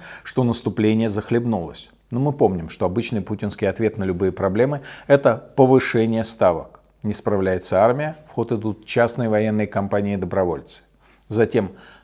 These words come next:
национальные и территориальные батальоны. Заканчиваются солдаты, тогда дается добро на привлечение к войне заключенных.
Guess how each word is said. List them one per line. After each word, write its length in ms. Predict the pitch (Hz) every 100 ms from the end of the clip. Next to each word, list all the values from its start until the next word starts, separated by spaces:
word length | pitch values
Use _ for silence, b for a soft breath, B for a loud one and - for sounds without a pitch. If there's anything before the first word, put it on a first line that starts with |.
| _
национальные 800 | 110 104 120 101 104 113 120 123
и 280 | - 131 113
территориальные 760 | - 110 98 101 98 95 95
батальоны. 640 | 92 98 98 95 82 76 95
Заканчиваются 680 | 98 92 - 95 98 98 -
солдаты, 540 | - 101 110 151 190 196 b b _
тогда 220 | 107 113
дается 420 | 117 120 117 -
добро 460 | 110 110 107 120 131
на 200 | 123 113 - -
привлечение 720 | 113 104 107 107 135 123 120
к 100 | 110
войне 460 | 110 107 110 117 123
заключенных. 920 | - 104 104 113 110 - 101 82 80